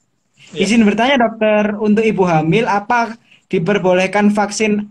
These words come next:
Speaker 2: AstraZeneca, eh, atau Sinovac? Mengingat, eh, vaksin, maaf,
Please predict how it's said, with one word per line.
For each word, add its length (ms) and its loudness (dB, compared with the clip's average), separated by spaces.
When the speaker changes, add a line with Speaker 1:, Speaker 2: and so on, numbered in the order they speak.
Speaker 2:
AstraZeneca, 2000 -2
eh, 320 0
atau 560 -2
Sinovac? 640 -6
Mengingat, 560 -4
eh, 560 -2
vaksin, 640 -2
maaf, 400 -4